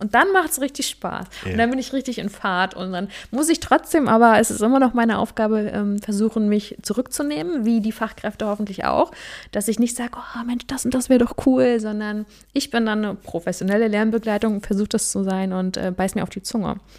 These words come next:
Speaker 2: Ja.
Speaker 1: Weil man soll ja die eigenen Erfahrungen unbedingt machen lassen, ne? Der wackelige Wasserberg ist das beste Beispiel. Ich hätte ja gleich sagen können, „Oh, guck mal, nach,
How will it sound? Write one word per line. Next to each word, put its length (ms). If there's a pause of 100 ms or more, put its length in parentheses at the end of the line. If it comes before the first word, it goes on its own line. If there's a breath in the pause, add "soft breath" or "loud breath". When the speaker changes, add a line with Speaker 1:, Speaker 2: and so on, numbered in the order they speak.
(140 loud breath)
Speaker 2:
Ja. 180
Speaker 1:
Weil 400
man 160
soll 120
ja 80
die 120
eigenen 300
Erfahrungen 680 (180)
unbedingt 580
machen 260
lassen, 300
ne? 160 (360 loud breath)
Der 120
wackelige 340
Wasserberg 480
ist 100
das 100
beste 280
Beispiel. 420
Ich 100
hätte 140
ja 80
gleich 240
sagen 220
können, 220
„Oh, 80
guck 180
mal, 260
nach, 180